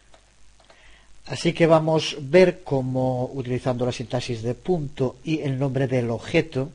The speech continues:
en primer lugar Babieca, podemos acceder a cualquiera de los métodos, obtener edad o obtener peso. Vamos a hacerlo el primero con el nombre del objeto, punto, obtener peso. Algo también que ya hicimos muchas veces, vamos simplemente a poner el cout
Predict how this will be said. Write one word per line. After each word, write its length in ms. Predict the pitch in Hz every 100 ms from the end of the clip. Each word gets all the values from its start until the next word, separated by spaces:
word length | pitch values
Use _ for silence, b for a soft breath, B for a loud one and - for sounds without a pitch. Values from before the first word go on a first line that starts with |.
| -
en 80 | 95
primer 260 | 101 107
lugar 300 | 104 113 113
Babieca, 560 | 98 95 135 160 180 214 B B B B -
podemos 320 | 220 202 170
acceder 340 | 147 135 156
a 60 | 151
cualquiera 400 | 127 113 123 120
de 100 | 117
los 220 | 117 123
métodos, 580 | 165 170 156 170 - 98
obtener 400 | - - 104 107
edad 380 | 117 135 143 -
o 240 | 160 175 -
obtener 460 | 127 - 107 110 113
peso. 280 | 92 -
Vamos 320 | 98 107 101 104
a 40 |
hacerlo 300 | - 110 113
el 60 | 110
primero 420 | 123 135 120 - B B B -
con 320 | 147 147 135 -
el 340 | 135 131 120
nombre 240 | 123 120 123
del 200 | 120 120
objeto, 520 | 139 185 185 202 226 - _ _ _ - -
punto, 480 | 214 170 - 190 - - -
obtener 560 | 143 - 120 113 110 - - -
peso. 320 | - - - - - B B B B
Algo 240 | 117 120 113
también 280 | 123 127 113
que 100 | 117
ya 100 | 117
hicimos 300 | - 120 113
muchas 320 | 117 131 139
veces, 480 | 196 185 208 - 139
vamos 240 | 95 98
simplemente 360 | 107 101 110 104
a 20 |
poner 240 | 110 110
el 100 | 104
cout 640 | - - 131 147 135 156